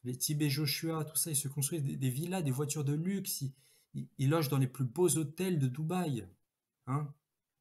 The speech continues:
Beni Inn particulièrement. Donc vraiment, il y a une malédiction à suivre, euh, des, des gourous, tout simplement, des trompeurs. Voilà, les gens qui les suivent leur donnent de l'argent,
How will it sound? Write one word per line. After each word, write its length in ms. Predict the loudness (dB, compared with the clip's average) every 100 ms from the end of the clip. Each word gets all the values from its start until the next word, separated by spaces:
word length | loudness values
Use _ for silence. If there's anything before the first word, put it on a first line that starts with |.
| _ 4
Beni 260 | 4 4
Inn 220 | 2 0 0
particulièrement. 920 | -4 -6 -4 -2 0 2 0 -4 _ _ _ _ _ -20 -6 0
Donc 160 | 2
vraiment, 220 | 2 2
il 80 | 4
y 20 |
a 40 | 4
une 100 | 4
malédiction 760 | 2 0 -2 0 0 0 -4 -8 _ -20 -20 _ -4
à 80 | 2
suivre, 760 | 2 2 0 0 -2 -6 -10 _ _ _ -6
euh, 180 | -2 0
des, 280 | 2 4 4
des 140 | 4
gourous, 480 | 4 4 2 0 -4 _ -6
tout 100 | -2
simplement, 460 | -2 -2 -2 0
des 140 | 0 -2
trompeurs. 640 | -4 -4 -2 -4 -4 -10 _ _ _ _ -4
Voilà, 440 | -2 -2 -4 -10 _ -2
les 100 | 0
gens 140 | 2 0
qui 160 | -2
les 60 | 0
suivent 280 | 0 2 0
leur 160 | 0
donnent 180 | 0 0
de 80 | 2
l'argent, 640 | 0 0 0 0 -2